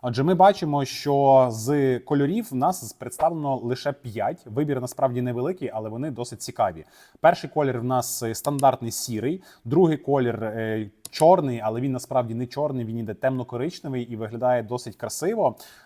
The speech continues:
А, можете бачити, бачите, що він таким більш коричневим темним відтінком. Наступний колір — це білий.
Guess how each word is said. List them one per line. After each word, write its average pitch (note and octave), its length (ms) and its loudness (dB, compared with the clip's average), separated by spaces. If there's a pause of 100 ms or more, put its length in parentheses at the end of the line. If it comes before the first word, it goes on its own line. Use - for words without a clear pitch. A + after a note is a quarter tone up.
А, A2+ 300 4
можете B2 320 -2
бачити, G#2+ 400 0
бачите, A#2+ 280 -6
що - 160 -12
він A2 80 -8
таким A2 280 -8
більш A2 160 -8
коричневим A2+ 480 -8
темним A2 280 -6
відтінком. D3 500 -6
Наступний B2+ 420 -4
колір — A2+ 320 -2
це - 140 -6
білий. A#2 520 -2